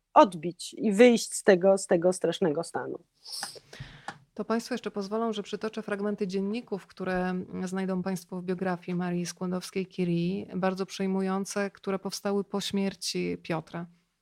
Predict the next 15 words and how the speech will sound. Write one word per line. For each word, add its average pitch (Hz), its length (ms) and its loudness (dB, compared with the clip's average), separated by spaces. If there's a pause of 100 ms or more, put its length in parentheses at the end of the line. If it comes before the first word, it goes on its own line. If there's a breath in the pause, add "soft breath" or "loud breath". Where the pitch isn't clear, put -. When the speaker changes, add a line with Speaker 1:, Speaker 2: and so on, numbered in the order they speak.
(140)
Speaker 2:
Piotrze, 233 360 -2
mój 214 180 2
Piotrze, 180 500 -2 (440)
leżysz 208 340 0
tu 190 100 -12
spokojnie 196 540 2
z 185 60 0
obandażowaną 185 760 2
głową, 196 400 2
jak 196 340 -2
nieszczęśliwy 196 720 0
ranny, 196 380 2
który 190 300 -4
śpiąc 185 420 0
odpoczywa. 175 540 -6